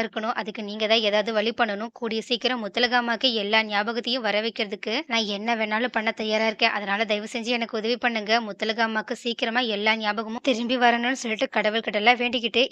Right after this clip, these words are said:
இந்த மாதிரி அவங்க மூணு பேரும் குடும்பமா சேர்ந்து சந்தோஷமா இருக்கிறத பார்த்து ரசிச்சிட்டு இருக்காங்க. அதே மாதிரி தான் குடும்பத்துல இருக்க பேச்சி, ஸ்வர்ணம், ஸ்வேதா, அமுதன் சொல்லிட்டு எல்லாருமே ரொம்பவே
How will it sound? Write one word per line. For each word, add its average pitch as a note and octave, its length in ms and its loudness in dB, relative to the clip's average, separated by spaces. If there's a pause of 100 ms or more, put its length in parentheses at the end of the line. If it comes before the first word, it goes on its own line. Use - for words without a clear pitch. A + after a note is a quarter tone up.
இந்த G3+ 140 -8 (100)
மாதிரி G#3+ 240 0 (140)
அவங்க G#3+ 280 -4
மூணு A3 260 -4
பேரும் A3 240 -2
குடும்பமா A3 460 -2
சேர்ந்து A#3 340 -2
சந்தோஷமா G#3+ 500 -2
இருக்கிறத A#3 380 -2
பார்த்து G#3+ 240 0
ரசிச்சிட்டு G3+ 440 -6
இருக்காங்க. A3+ 300 2 (140)
அதே G3+ 240 -2
மாதிரி G#3+ 260 0
தான் A#3 160 0
குடும்பத்துல A#3 440 0
இருக்க A3+ 260 0 (100)
பேச்சி, A3+ 400 0
ஸ்வர்ணம், C4+ 500 2 (140)
ஸ்வேதா, A#3 480 2
அமுதன் A3+ 360 -4
சொல்லிட்டு B3 280 4 (140)
எல்லாருமே G#3+ 460 4
ரொம்பவே G#3 260 -2